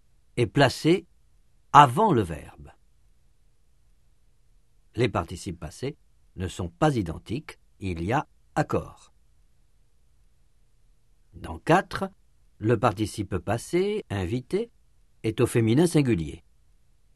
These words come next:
Dans six, le participe passé,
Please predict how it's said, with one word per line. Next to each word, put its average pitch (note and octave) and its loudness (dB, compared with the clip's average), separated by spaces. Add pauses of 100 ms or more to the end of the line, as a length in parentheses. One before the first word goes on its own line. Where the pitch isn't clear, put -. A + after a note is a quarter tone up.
(460)
Dans - -12
six, - -8 (480)
le G#2+ 0
participe G2+ -2
passé, G3 -4